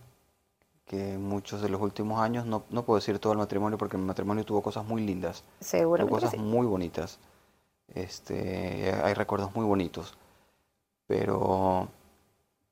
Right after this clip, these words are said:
Speaker 1: al igual que los últimos años, no sé cuántos, pero,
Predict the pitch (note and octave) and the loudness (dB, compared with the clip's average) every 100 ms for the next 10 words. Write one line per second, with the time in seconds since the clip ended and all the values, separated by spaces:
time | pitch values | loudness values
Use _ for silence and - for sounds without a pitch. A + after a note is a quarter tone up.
0 | _ _ _ _ - - G#2 G2+ G#2 G#2+ | _ _ _ _ -6 -4 -2 2 2 2
1 | A#2+ A#2 A2+ A2 G#2+ G#2+ G2 A#2 A#2 A#2+ | 2 4 4 2 2 2 2 -4 -2 -2
2 | B2+ F3 D#3+ B2+ A2+ - C#3 D3+ D#3 D#3 | 2 2 2 -2 0 6 6 6 0 -2
3 | - - A2 G#2+ G#2 G#2 G2+ | -4 -4 0 2 2 2 0